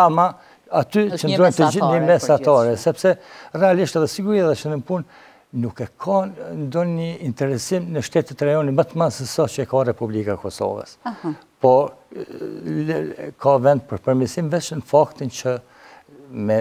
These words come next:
Speaker 1: rritjen apo, e, angazhimin e një numri më të madh të, e, e, personave të cilët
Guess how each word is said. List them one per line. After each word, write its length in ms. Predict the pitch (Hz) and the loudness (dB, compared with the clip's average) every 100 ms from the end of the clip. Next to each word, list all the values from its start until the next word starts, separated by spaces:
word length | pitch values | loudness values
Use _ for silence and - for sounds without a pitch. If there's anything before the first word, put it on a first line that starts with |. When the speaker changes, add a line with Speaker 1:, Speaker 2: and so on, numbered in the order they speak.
| 123 | 0
Speaker 1:
rritjen 520 | 107 160 - 113 101 - | 0 -2 0 -4 -4 -4
apo, 480 | 104 - 107 110 - - - _ | -6 0 0 0 -6 -20 -20 _
e, 80 | 120 | -2
angazhimin 800 | 113 107 107 101 120 170 123 131 | 0 2 2 2 0 0 0 0
e 140 | 113 | 0
një 240 | 117 123 | 0 0
numri 240 | 120 143 127 | -2 0 -2
më 120 | 151 | -2
të 140 | 170 | -2
madh 280 | 175 143 101 - _ | 0 2 0 -6 _
të, 220 | - 131 113 _ _ _ _ - | 2 2 2 _ _ _ _ -10
e, 80 | |
e, 540 | 156 156 135 123 135 135 - _ | -8 -2 2 2 2 -4 -10 _
personave 480 | 104 - 165 143 117 | -6 2 4 6 4
të 120 | 104 98 | 2 -4
cilët 340 | 139 120 - | -2 -4 -6